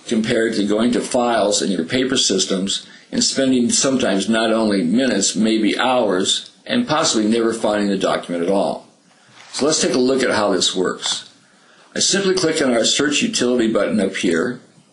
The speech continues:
and on the left-hand side of the screen, you can see that it has a list of all the documents that I have rights to,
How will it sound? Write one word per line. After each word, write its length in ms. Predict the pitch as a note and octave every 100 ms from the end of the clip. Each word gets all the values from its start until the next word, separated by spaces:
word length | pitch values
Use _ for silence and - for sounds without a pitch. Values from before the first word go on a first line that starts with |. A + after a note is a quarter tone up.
| _ _ _ - - -
and 100 | A#2
on 120 | A#2
the 60 |
left-hand 420 | A#2 D#3+ D#3+ D3+ C3
side 260 | C3 B2+
of 60 | A2
the 80 | -
screen, 720 | - - D3+ B2 G2 A2 - - - - -
you 100 | B2
can 140 | A#2+
see 300 | G#2 - C#3
that 160 | B2 A#2
it 100 | G#2
has 280 | G#2+ A2+ G#2+
a 60 |
list 300 | G#2 C#3 D3
of 100 | A2+
all 240 | - C3 C#3+
the 140 | C3
documents 640 | B2+ B2+ C3+ - G2+ G#2 G#2+
that 100 | G2+
I 120 | G#2
have 200 | A2 G2+
rights 440 | G#2 B2 B2 -
to, 320 | G#2+ F2+ E2+